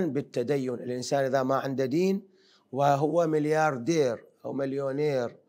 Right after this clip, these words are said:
وعنده أموال ولا يراعي حقوق الزوجة، يعني لا يهتم بشؤون هذه الزوجة، لا يراعي أوامر الله وأوامر النبي صلى الله عليه وآله وسلم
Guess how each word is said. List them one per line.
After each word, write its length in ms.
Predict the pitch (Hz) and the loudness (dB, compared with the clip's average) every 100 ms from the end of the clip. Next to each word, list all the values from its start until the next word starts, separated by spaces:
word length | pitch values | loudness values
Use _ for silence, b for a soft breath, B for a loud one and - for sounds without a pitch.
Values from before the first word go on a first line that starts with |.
| b b b _ | b b b _
وعنده 640 | 143 151 160 147 143 147 147 | -2 0 0 0 0 0 -2
أموال 560 | 143 165 180 185 190 b b b _ | 0 2 2 2 -2 b b b _
ولا 420 | 156 190 190 175 | 6 6 8 6
يراعي 960 | 156 143 160 165 156 143 147 143 120 - - | 6 4 6 8 8 6 2 2 0 -6 -20
حقوق 460 | - 131 151 135 117 | -10 -4 -4 -4 -8
الزوجة، 680 | 110 107 127 107 101 98 - b b b b 135 | -8 -4 -2 -2 -6 -10 -12 b b b b -4
يعني 220 | 135 135 | -2 0
لا 180 | 165 196 | 2 6
يهتم 560 | 190 160 185 180 180 - _ _ _ | 6 4 4 4 4 -2 _ _ _
بشؤون 760 | 123 143 147 139 160 160 143 | -2 0 0 0 0 0 -2
هذه 560 | 113 127 135 127 123 120 - b b b - | -2 -2 0 -2 -4 -4 -10 b b b -6
الزوجة، 760 | 135 101 151 147 113 127 107 - _ b b b _ _ | -4 2 2 2 2 -2 -2 -10 _ b b b _ _
لا 220 | 127 160 185 | 2 8 8
يراعي 440 | 190 185 160 170 | 8 8 6 4
أوامر 520 | 160 160 170 165 156 | 6 6 6 6 4
الله 460 | 151 156 175 147 - b b b _ | 4 6 8 8 2 b b b _
وأوامر 600 | 139 139 143 151 147 139 | 2 4 4 4 4 0
النبي 420 | 135 135 131 160 | 0 0 2 0
صلى 240 | 147 139 139 | 0 -2 0
الله 340 | 135 135 123 | 2 0 0
عليه 380 | 123 131 131 131 | -2 -2 -4 -4
وآله 320 | 127 123 127 | -2 -2 -4
وسلم 580 | 127 - 151 160 170 | -6 -4 -2 0 0